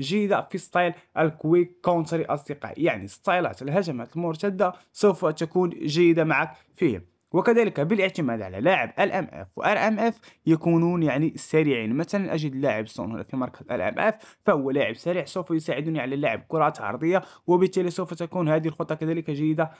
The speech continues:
في ستايل اوت وايد. يمكنكم استعماله مع ستايل لونج بال وكذلك ستايل الاستحواذ، يعني خطة قوية جدًا أصدقائي، مناسب لجميع ستايلات اللعب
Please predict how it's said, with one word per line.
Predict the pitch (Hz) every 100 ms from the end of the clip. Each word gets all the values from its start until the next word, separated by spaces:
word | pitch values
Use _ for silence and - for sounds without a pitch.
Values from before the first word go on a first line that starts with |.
| _
في | - 180
ستايل | - 139 120
اوت | 113 185 208
وايد. | 226 226
يمكنكم | 240 226 220 -
استعماله | 156 - 165 196 175
مع | 120 135
ستايل | - 117
لونج | 110 190 202
بال | 208 202
وكذلك | 202 190 185 165
ستايل | 156 - 156 156 156 - - -
الاستحواذ، | 202 208 - 156 95 92 147
يعني | 185 180
خطة | - 202 175 -
قوية | 165 196 160
جدًا | 160 160 170 147
أصدقائي، | 139 165 170 147 175 _ -
مناسب | 139 160 202 185 - 107
لجميع | - 165 170 131 165 151
ستايلات | 139 - 165 165 165
اللعب | 165 139